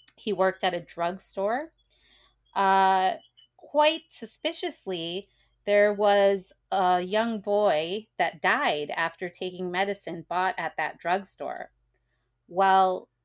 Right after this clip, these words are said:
Holmes, not having a typical reaction, he denied any involvement and he immediately left Philadelphia. So it seems that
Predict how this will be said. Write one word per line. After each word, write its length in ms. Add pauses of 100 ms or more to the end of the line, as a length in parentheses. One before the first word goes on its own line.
(360)
Holmes, 920 (280)
not 220
having 340
a 40
typical 520
reaction, 760 (680)
he 640 (380)
denied 420
any 300
involvement 800
and 260
he 180
immediately 600
left 280
Philadelphia. 720 (680)
So 800 (1160)
it 140
seems 480
that 400